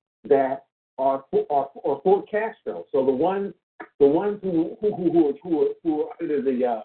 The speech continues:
mentality that need to liberate themselves from Cuba's way of doing things are, are, are the ones that are voting for Donald Trump, the ones that are trying to get out of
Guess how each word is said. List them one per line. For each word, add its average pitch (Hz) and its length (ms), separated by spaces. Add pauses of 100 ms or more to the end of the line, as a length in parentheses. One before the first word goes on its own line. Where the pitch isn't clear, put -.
mentality 147 560
that 135 240
need 131 120
to 123 40
liberate 143 460
themselves 123 480
from 113 120
Cuba's 131 360
way 123 220
of 107 120
doing 151 340
things 113 320 (680)
are, 139 160
are, 139 160
are 143 220
the 143 80
ones 143 280
that 139 140
are 131 80
voting 143 340
for 143 80
Donald 139 420
Trump, - 260 (120)
the 113 80
ones 131 220
that 135 100
are 123 100
trying 135 240
to 123 60
get 135 140
out 139 200
of 123 60